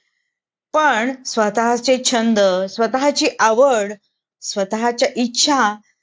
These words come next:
जर राहिल्या असतील तर मात्र सर्व काही कमावूनही आपण कफल्लक आहोत. म्हणून मित्रांनो, जगायचं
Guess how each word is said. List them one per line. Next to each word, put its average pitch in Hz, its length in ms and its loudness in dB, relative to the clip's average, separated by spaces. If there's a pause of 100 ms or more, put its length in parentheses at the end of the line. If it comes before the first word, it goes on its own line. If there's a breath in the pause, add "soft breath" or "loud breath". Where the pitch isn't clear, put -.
(260)
जर 247 200 4
राहिल्या 220 460 2
असतील 240 640 -2 (500)
तर 339 240 2
मात्र 262 520 2 (400)
सर्व 370 640 2
काही 320 260 2
कमावूनही 254 960 0 (200 loud breath)
आपण 262 380 -4 (160)
कफल्लक 269 600 0
आहोत. 139 240 -4 (880)
म्हणून 262 420 2
मित्रांनो, 262 760 0 (540 soft breath)
जगायचं 247 800 2